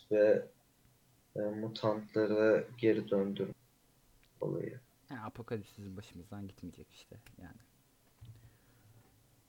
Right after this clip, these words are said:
Speaker 1: İşte şey,
Speaker 2: X-Men
Speaker 1: bu
Speaker 2: timeline.
Speaker 1: geri döndürme proko-,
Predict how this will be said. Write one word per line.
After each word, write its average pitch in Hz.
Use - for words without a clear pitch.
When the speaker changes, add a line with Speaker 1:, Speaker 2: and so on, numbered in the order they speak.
Speaker 1:
İşte 117
şey, 104
Speaker 2:
X-Men 113
Speaker 1:
bu 123
Speaker 2:
timeline. -
Speaker 1:
geri 131
döndürme 123
proko-, 127